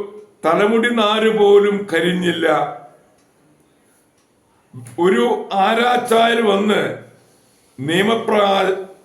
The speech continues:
മൂന്ന് പ്രാവശ്യം വെട്ടി. തല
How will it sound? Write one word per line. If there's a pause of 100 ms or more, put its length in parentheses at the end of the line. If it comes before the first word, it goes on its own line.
(800)
മൂന്ന്
പ്രാവശ്യം (320)
വെട്ടി. (1600)
തല